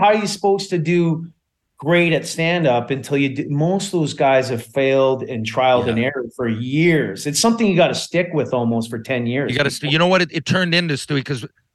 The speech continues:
Speaker 2: if there was hockey fans, they'd be amused. So Dale Hawerchuk, God rest his soul, he grabbed me and he's, I ended up, so I public speak, right? I got one on Sunday. I'm going up to Labrador with the Habs alumni. I'm going to do a
Speaker 1: Yeah.
Speaker 2: public speech. Because the pe-,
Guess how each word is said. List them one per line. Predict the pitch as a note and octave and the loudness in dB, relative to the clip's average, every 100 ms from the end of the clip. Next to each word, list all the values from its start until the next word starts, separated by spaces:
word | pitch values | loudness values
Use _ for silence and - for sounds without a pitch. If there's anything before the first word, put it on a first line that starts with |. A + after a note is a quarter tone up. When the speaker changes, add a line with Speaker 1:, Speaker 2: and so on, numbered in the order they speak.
| _ E3 | _ -8
Speaker 2:
if | - | -2
there | F#3 | -2
was | D#3 | 0
hockey | F#3 G3+ G#3+ | 0 0 -2
fans, | - E3 D#3 D#3 - | 0 2 2 0 -2
they'd | C#3+ B2+ | -2 2
be | C#3 | 0
amused. | C3 B2 F2+ D#2+ - - - _ - | 2 2 0 -4 -12 -20 -20 _ -4
So | - C#3+ C3 - _ _ A#2+ | 2 4 2 -4 _ _ -2
Dale | D3+ D3+ | 2 4
Hawerchuk, | C3+ D3 C#3+ C3 A2 | 4 2 2 0 0
God | B2 A#2+ | -2 0
rest | B2 A#2 | -2 -4
his | A2+ | -8
soul, | - B2+ A2+ | -6 -4 -2
he | D3+ | -2
grabbed | C#3 B2 G#2+ | 0 0 0
me | A2+ | -6
and | |
he's, | A2 - - _ _ _ _ | -8 -12 -18 _ _ _ _
I | C3 | 0
ended | F3 F#3 | 0 2
up, | D#3+ C#3+ | 2 0
so | - D3 | 0 0
I | C3+ | 2
public | E3 D#3+ D3+ | 0 0 0
speak, | - D3+ A#2 C3 | 0 0 0 2
right? | C3 | 0
I | |
got | B2 C3+ | 0 0
one | C3 B2 | 0 0
on | A#2+ A#2 A2+ - | 0 -2 -8 -4
Sunday. | - C#3 G2+ | 0 0 0
I'm | D#2 _ _ _ G#2 | -6 _ _ _ -4
going | A2+ | -4
up | |
to | - | -2
Labrador | G#2+ A2+ G#2+ A2+ | 2 2 2 2
with | A2 | 0
the | G#2+ | 0
Habs | A2 G#2 | -2 -2
alumni. | G#2+ G#2+ G#2+ G#2+ | -4 -4 -2 0
I'm | G#2 G#2 | 0 0
going | G#2+ | 0
to | G#2 | 0
do | G#2 G2+ | 0 2
a | |
Speaker 1:
Yeah. | B2+ | 2
Speaker 2:
public | B2+ G2+ | 2 -2
speech. | - A2 - - - - - | -8 -8 -6 -8 -12 -12 -4
Because | D#3 D3 | -2 0
the | D#3 | 0
pe-, | A3+ | -2